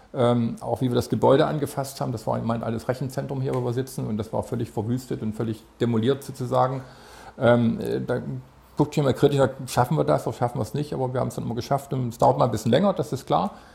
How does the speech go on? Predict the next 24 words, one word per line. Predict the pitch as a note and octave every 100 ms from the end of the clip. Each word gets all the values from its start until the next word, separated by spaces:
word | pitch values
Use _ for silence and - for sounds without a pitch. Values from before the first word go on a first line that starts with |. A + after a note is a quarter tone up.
| - -
Innovationen | A#2+ A#2+ A#2+ B2+
dauern | A#2 C#3 E3 -
immer | D3 C3+
ein |
bisschen | C#3 -
länger, | C3 C#3+
als | B2+ -
man | C3
sich | A#2+
vielleicht | - A#2
wünscht, | B2 E3 F3 -
aber | B2+ B2+ B2 - -
wenn | - A2+
sie | A2+
auf | A2+
jeden | A#2+
Fall | A2
erfolgreich | A#2+ - B2
sind, | B2 G#2+
spielt | -
es | G#2+
ja | G#2+
keine | G#2+
Rolle. | G2+ -